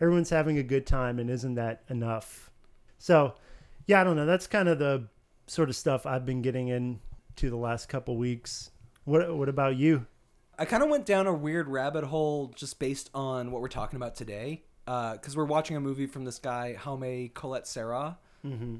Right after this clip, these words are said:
Speaker 2: I'm probably butchered that name, but, um, he's the guy who directed, uh,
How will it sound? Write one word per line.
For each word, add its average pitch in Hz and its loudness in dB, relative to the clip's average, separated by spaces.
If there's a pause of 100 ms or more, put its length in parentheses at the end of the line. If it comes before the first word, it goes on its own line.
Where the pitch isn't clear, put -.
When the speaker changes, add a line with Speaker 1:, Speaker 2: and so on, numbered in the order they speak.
(340)
Speaker 2:
I'm 123 -8
probably 120 -6
butchered 117 -10
that 127 -4
name, 127 -8
but, - -4
um, 151 0 (420)
he's 160 -4
the 165 -2
guy 170 8
who 156 4
directed, 143 0
uh, 110 -4